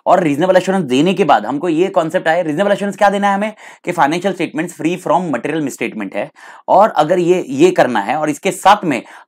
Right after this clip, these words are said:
हमें रिपोर्ट करना है, ओके, in accordance with standards on auditing। अब ये standards on auditing क्या है, ये सारी चीजें क्या है, ओके, ये, अ, एक,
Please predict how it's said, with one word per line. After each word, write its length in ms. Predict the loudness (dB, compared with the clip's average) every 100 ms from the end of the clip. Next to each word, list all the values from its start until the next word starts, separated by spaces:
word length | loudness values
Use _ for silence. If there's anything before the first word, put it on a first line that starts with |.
| 0
हमें 500 | 2 2 2 -2 -8 -12
रिपोर्ट 540 | -4 -2 6 6 6
करना 340 | 2 0 0 -4
है, 260 | -6 -8 -8
ओके, 260 | -4 -4 -2
in 200 | -4 -2
accordance 440 | -2 -2 -2 -6
with 140 | -8 -4
standards 340 | -2 -2 -2
on 160 | 0 0
auditing। 320 | -2 -4 -14 _ _ _ _ -20 -12 0
अब 80 | 2
ये 100 | 2
standards 380 | 2 2 4 2
on 60 | 4
auditing 380 | 2 0 -4 0
क्या 160 | 0
है, 260 | 2 0 0
ये 160 | -4
सारी 240 | -2 -2 -2
चीजें 240 | -6 -6
क्या 160 | -2 0
है, 140 | 2
ओके, 220 | 0 0
ये, 220 | -2 0 -4 -4 -8
अ, 200 | -4 -4 -2
एक, 220 | -6 -8